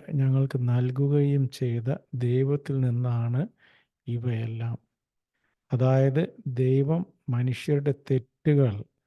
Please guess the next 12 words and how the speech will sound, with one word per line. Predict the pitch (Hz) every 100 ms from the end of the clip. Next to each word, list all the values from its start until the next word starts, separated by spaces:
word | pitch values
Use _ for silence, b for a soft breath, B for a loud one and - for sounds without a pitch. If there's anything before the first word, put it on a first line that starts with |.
| _ _ _ -
അവർക്കെതിരെ, | 131 143 143 - 139 127 131 131 127 - _ _ _ _ _ _ _ _ -
അവർക്കെതിരായി | 127 143 - 143 131 139 143 139 139
പരിഗണിക്കാതെ | 123 120 123 131 131 - 127 123 120 110 101 _ _ _ _ _ _ _ _ -
രമ്യതയുടെ | 127 131 143 156 170 160 165 160 151
സന്ദേശം | 139 135 127 127 131 127 - 131 131 - _ 135
ഞങ്ങളെ | 131 127 123 127 131 -
ഭരമേൽപ്പിച്ചുകൊണ്ട് | 110 131 139 147 139 123 - 123 - 123 117 110 110 - _ b b b b
ക്രിസ്തു | - - 156 156 - 190
വഴി | 156 131 120 117 120 _ -
ലോകത്തെ | 131 127 123 135 - 131
തന്നോട് | 131 - 131 127 123 131 131 123 127 - b b _ _ 127
രമ്യതപ്പെടുത്തുകയായിരുന്നു. | 120 131 135 131 131 - 123 120 - 127 117 120 113 113 113 113 113 107 110